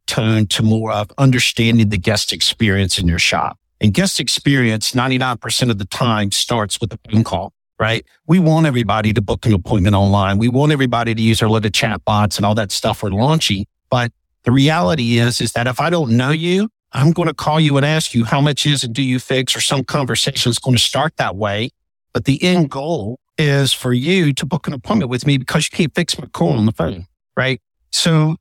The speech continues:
the first very easy thing that we do is we audit those phone calls. The technology we use is, is really irrelevant, but it's really about auditing the phone conversation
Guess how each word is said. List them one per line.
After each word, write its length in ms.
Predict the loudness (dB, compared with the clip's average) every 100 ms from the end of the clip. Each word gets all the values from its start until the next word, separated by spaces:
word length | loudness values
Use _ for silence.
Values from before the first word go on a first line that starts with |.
| -4
the 100 | -4
first 400 | 0 0 0 0
very 340 | 0 0 -2
easy 380 | 0 0 2 0
thing 240 | 0 2 2
that 80 |
we 120 | 2 2
do 300 | 2 2 0
is 240 | -2 -4
we 640 | -2 0 2 2 2 0 0
audit 600 | 0 0 -2 -6 -10 -12 _ _ _
those 180 | -4 -4
phone 240 | 0 0 -2
calls. 420 | -6 -6 -6 -8 _ _ _ -14 -10
The 80 |
technology 640 | -2 -2 0 0 0 -2 0
we 120 | 0
use 360 | 0 -2 -2 -2
is, 160 | -4 -8 -10
is 140 | -2
really 180 | 0 2
irrelevant, 480 | 2 2 2 -2 -4
but 140 | -4
it's 180 | -2 0
really 180 | 0 0
about 280 | 0 -2 0
auditing 320 | 0 0 -2
the 80 | -2
phone 240 | -4 -4
conversation 800 | -4 -6 -4 -4 0 0 0 -4